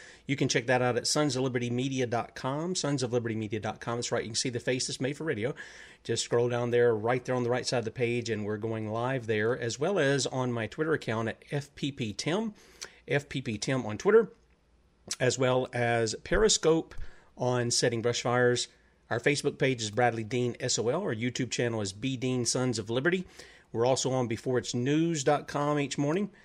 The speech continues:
on the weekday, and then on Saturday mornings a little later at eight A M. And then D Live dot T V at The Sons of Liberty. You can also find us on Spreely, Gab, MeWe, Minds, and U S A dot life at Sons of Liberty or Sons of Liberty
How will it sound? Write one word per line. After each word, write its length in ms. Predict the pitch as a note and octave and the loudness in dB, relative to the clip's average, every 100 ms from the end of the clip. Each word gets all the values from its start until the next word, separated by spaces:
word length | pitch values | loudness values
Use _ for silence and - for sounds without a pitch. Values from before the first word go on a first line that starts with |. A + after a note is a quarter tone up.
| - - | -20 -8
on 180 | A#2 A#2+ | -4 -2
the 80 | |
weekday, 480 | A2 D3 C3 C#3+ D3+ | -2 -2 2 2 2
and 160 | B2+ A#2+ | 0 -4
then 100 | A#2 | -2
on 140 | A#2 | -4
Saturday 320 | A2 A#2+ A#2 | -2 0 0
mornings 380 | A2+ A#2 A2+ A2 | 0 0 -2 -2
a 20 | |
little 160 | B2+ C#3 | -4 -2
later 240 | A#2 A2+ | 0 2
at 140 | A2 - | 0 0
eight 120 | A#2+ | -2
A 200 | A2+ A2+ | -2 -2
M. 140 | D#3 E3+ - - - - | -4 -4 -12 -20 -12 -4
And 160 | B2+ | 0
then 160 | C#3 C#3 | 2 2
D 160 | C#3+ | 2
Live 320 | E3+ D3 D3 B2+ | 2 4 2 2
dot 300 | C#3 - - | 0 0 -4
T 180 | C#3+ | -4
V 280 | B2+ C3 C3 | -2 0 -2
at 240 | C3 A2+ A#2 A2+ | -2 -4 -6 -2
The 240 | C#3 D3 | -2 0
Sons 440 | C#3+ C3+ C3 B2+ A#2+ | 0 2 2 0 0
of 160 | B2+ | -2
Liberty. 280 | B2 C#3 A#2+ | 0 0 0
You 60 | G2 - - - - | -4 -12 -20 -20 -6
can 120 | B2 | 0
also 220 | C3 C#3+ | 2 2
find 240 | C#3 C#3 C3 | 2 2 2
us 100 | B2+ | 0
on 100 | A#2 | 0
Spreely, 460 | - D3 C#3+ C#3 | -2 -2 0 0
Gab, 300 | B2 B2 B2+ | 2 4 4
MeWe, 380 | B2 B2+ B2+ B2 | 4 2 2 2
Minds, 400 | A#2 A#2 A#2 A#2 | 2 0 0 -2
and 200 | B2 A2 | -2 -4
U 140 | A2 | 0
S 240 | B2 A#2+ - | 0 0 0
A 140 | A2 | -2
dot 320 | G#2+ A2 G#2 | -2 -2 -2
life 400 | A#2 C3 F#3+ - - _ _ _ _ _ - - | 0 2 2 0 -16 _ _ _ _ _ -12 -4
at 160 | C#3 | -2
Sons 240 | - E3+ F3+ | 4 6 6
of 80 | D3+ | 4
Liberty 300 | B2 C3+ C3 | 4 2 2
or 160 | B2+ | 0
Sons 340 | A#2+ - D3 C3 | 2 4 4 4
of 140 | A#2 | 2
Liberty 380 | A#2 A2+ A#2 A#2 | 2 2 2 -2